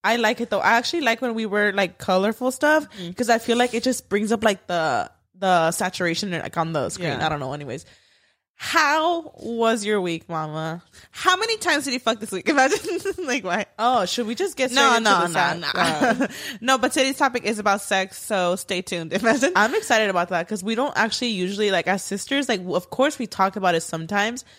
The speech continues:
Speaker 1: but it's not
Speaker 2: Like, I don't wanna know the positions and all
Speaker 1: We
Speaker 2: from
Speaker 1: don't go
Speaker 2: you.
Speaker 1: deep into, like, "So did y'all fuck yesterday?" Like,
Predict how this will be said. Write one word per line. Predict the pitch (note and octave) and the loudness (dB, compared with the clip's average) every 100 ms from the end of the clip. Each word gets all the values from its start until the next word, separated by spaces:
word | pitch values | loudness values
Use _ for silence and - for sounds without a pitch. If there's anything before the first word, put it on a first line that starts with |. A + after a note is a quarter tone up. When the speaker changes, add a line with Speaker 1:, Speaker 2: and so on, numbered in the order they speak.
| _ _ | _ _
Speaker 1:
but | - A#3+ | 0 2
it's | A#3+ B3+ | 2 0
not | C#4 D#4 - - _ _ - | 2 2 -2 -10 _ _ 0
Speaker 2:
Like, | A#3+ | 2
I | G#3+ A#3+ | 4 4
don't | D#4 | 4
wanna | D4+ | 4
know | B3+ A#3 | 4 2
the | A#3 | 2
positions | G#3+ F3+ F#3+ G#3 F#3 F#3+ - | -2 -4 -4 -2 -4 -4 -6
and | D#3 | -4
all | D#3 D3 D#3 | -4 -4 -4
Speaker 1:
We | G#3 D#4 | 2 2
Speaker 2:
from | C5 | 2
Speaker 1:
don't | A#4 | 0
go | G4+ | 0
Speaker 2:
you. | C#4 | 0
Speaker 1:
deep | C4 C4 | -2 -2
into, | C4 A#3 B3 | -4 -2 -2
like, | G#3+ F#3+ F3+ - | 2 2 2 -4
"So | - F#3+ F3 E3+ | -2 2 4 2
did | E3 D#3+ | 0 -4
y'all | D3+ D3 D3+ | -2 0 -2
fuck | - D#3+ E3 | -4 -6 -4
yesterday?" | E3 F#3+ F3 A#2+ | -6 -6 -8 -2
Like, | E3+ F3 E3 | 0 0 -4